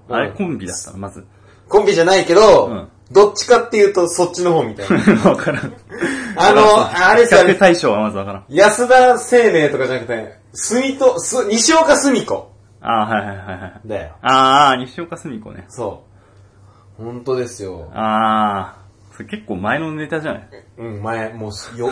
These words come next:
Speaker 1: 五年前じゃない？
Speaker 2: <laughs> 思ったより前だ。
Speaker 1: いや、びっくりしてます。
Speaker 2: 確かに。
Speaker 1: 下手するとそれすら知らない人もいるんじゃないかっていうね。
Speaker 2: あー、確かにそんなネタありましたね。
Speaker 1: ありましたよ、も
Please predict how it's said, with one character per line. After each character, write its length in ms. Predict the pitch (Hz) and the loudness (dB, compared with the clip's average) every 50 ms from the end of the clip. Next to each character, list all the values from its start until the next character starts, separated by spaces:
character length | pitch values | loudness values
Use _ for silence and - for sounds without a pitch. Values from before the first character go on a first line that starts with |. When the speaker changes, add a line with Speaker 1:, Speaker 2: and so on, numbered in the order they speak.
| 139 127 104 | -8 -8 -6
Speaker 1:
五 180 | 95 147 175 190 | -2 -2 0 2
年 240 | 220 262 311 339 | 2 2 4 4
前 160 | 349 370 359 - | 4 4 4 2
じ 80 | - | 0
ゃ 40 | - | -2
な 40 | - | -4
い？ 40 | - - - 196 - - 440 415 - 494 480 - - - - - - | 0 2 2 2 4 4 2 2 4 2 2 2 2 2 4 6 6
Speaker 2:
<laughs> 720 | - - 403 370 330 - 330 - - - 208 202 - - 123 | 4 4 4 2 0 -2 -6 -8 -8 -10 -12 -14 -14 -12 -10
思 140 | 127 139 156 | -8 -8 -8
っ 80 | - | -6
た 100 | - 151 | -4 -4
よ 60 | 139 | -4
り 80 | 143 135 | -2 -2
前 180 | 131 131 117 95 | -2 -2 -4 -4
だ。 80 | - - - 151 196 - - - - - - - - - - - | -6 -8 -8 -10 -10 -10 -14 -14 -14 -14 -16 -16 -16 -18 -14 -6
Speaker 1:
い 60 | 113 | -2
や、 120 | 123 127 | -2 0
び 120 | - 143 143 | 0 -2 -4
っ 60 | - - | -6 -6
く 100 | - 254 | -6 -4
り 60 | 240 | -4
し 60 | - | -2
て 60 | 156 131 | -2 -4
ま 80 | 110 | -4
す。 60 | 92 110 | -4 -6
Speaker 2:
確 140 | 104 101 - | -8 -8 -6
か 80 | 165 208 | -4 -2
に。 60 | 208 | 0
Speaker 1:
下 80 | 302 | 0
手 60 | 285 277 | 0 0
す 60 | 240 | -2
る 80 | 180 | -4
と 60 | 139 135 | -4 -4
そ 200 | - - 208 - | 0 2 4 4
れ 160 | 302 302 277 | 4 2 0
す 120 | - 294 | -2 -2
ら 80 | 262 - | -2 -2
知 180 | - - - | 0 0 2
ら 100 | 226 294 | 2 4
な 120 | 302 330 330 | 4 4 4
い 60 | 330 | 4
人 120 | 330 330 277 | 2 2 2
も 60 | 190 | 2
い 60 | 170 | 2
る 100 | 160 170 | 2 2
ん 40 | 147 | 2
じ 40 | 135 | 0
ゃ 60 | 123 | -2
な 60 | 117 | -2
い 20 | 113 | -4
か 80 | 107 | -6
っ 60 | 101 | -10
て 100 | - 101 | -12 -14
い 20 | 95 | -16
う 60 | - | -16
ね。 120 | - - _ - | -18 -20 _ -20
Speaker 2:
あ 320 | 104 104 92 85 87 92 | -16 -16 -14 -14 -16 -18
ー、 40 | - | -20
確 140 | - - - | -20 -20 -20
か 40 | - | -20
に 60 | - | -20
そ 140 | - - 127 | -18 -16 -14
ん 40 | 139 | -12
な 80 | 143 | -12
ネ 120 | 135 135 131 | -12 -14 -14
タ 180 | - - 98 | -14 -14 -14
あ 40 | 95 | -14
り 80 | 98 117 | -14 -14
ま 140 | 147 143 | -16 -18
し 80 | - - | -20 -18
た 80 | - - | -18 -16
ね。 280 | - 95 98 90 - 110 | -14 -14 -14 -16 -16 -16
Speaker 1:
あ 180 | 107 101 104 131 | -16 -16 -16 -16
り 120 | 156 190 | -18 -16
ま 120 | 220 240 | -16 -16
し 120 | 240 - - | -16 -14 -10
た 80 | 135 | -8
よ、 120 | 113 107 104 | -8 -8 -8
も 380 | 98 98 98 95 92 82 82 | -8 -8 -10 -10 -12 -14 -18